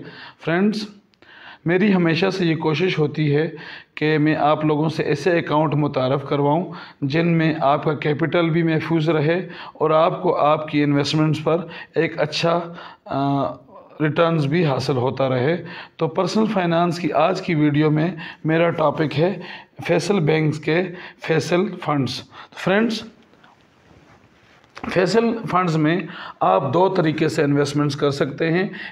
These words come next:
एक तो easy पैसा ऐप के ज़रिए और दूसरा Play Store से direct vessel funds की जो ऐप है वो download करें और, और उसमें registration करके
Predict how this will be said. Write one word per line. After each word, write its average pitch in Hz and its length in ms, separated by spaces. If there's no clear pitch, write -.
एक 185 300
तो 160 140
easy 180 320
पैसा 175 360
ऐप 202 500
के 208 100
ज़रिए 190 520
और 170 120
दूसरा 165 440
Play 196 240
Store 160 320
से 180 300
direct 160 420
vessel 165 400
funds 175 440
की 165 200
जो 156 480
ऐप 175 300
है 160 280
वो 170 140
download 180 560
करें 175 200
और, 156 220
और 147 200
उसमें 151 240
registration 135 540
करके 139 380